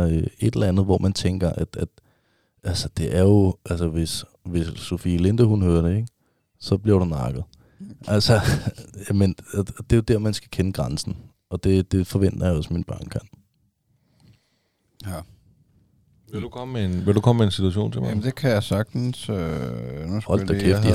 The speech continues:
Speaker 2: havde
Speaker 1: mange,
Speaker 2: en,
Speaker 1: mand.
Speaker 2: øh, ja, jamen, vi har flere papirer her. Øhm, dit barn er teenager, øh, kommer hjem fra fest, er rigtig fuld og kaster op ud i gangen. Hvad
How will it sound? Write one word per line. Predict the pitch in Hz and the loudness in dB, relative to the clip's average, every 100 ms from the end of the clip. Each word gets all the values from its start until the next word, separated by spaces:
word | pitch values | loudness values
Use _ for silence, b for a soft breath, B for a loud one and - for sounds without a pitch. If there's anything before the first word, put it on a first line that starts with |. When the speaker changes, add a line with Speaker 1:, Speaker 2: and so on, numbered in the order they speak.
| 90 | 6
Speaker 2:
havde | |
Speaker 1:
mange, | 85 104 | 4 2
Speaker 2:
en, | 101 | 2
Speaker 1:
mand. | 90 | -2
Speaker 2:
øh, | 90 | -2
ja, | 101 107 | 2 2
jamen, | 98 95 | 2 0
vi | |
har | 95 147 92 | -2 -4 -6
flere | - 95 104 | -6 -6 -4
papirer | 113 - 104 - | -6 -4 -4 0
her. | 104 98 123 - B B B B - | 0 0 -4 -8 B B B B 0
Øhm, | 95 92 87 82 82 76 82 - | 6 6 6 2 -4 -4 -6 -2
dit | 101 | 0
barn | - 95 92 | 4 2 2
er | |
teenager, | 92 - 104 101 92 - - 87 | -2 0 2 2 0 0 0 2
øh, | 85 80 71 50 50 104 | 2 0 -2 -6 -8 -8
kommer | - 92 95 | 0 2 4
hjem | 98 90 | 2 -4
fra | 92 | -6
fest, | 90 92 101 - - - | -2 2 2 0 -8 -4
er | 101 | 0
rigtig | 95 - 101 | 0 -2 -8
fuld | - 95 - | -4 -4 -4
og | 104 | -6
kaster | - 95 - 90 | -2 -2 0 0
op | 90 | 0
ud | 95 | -2
i | 92 | 0
gangen. | 90 - | -2 -4
Hvad | 104 | -8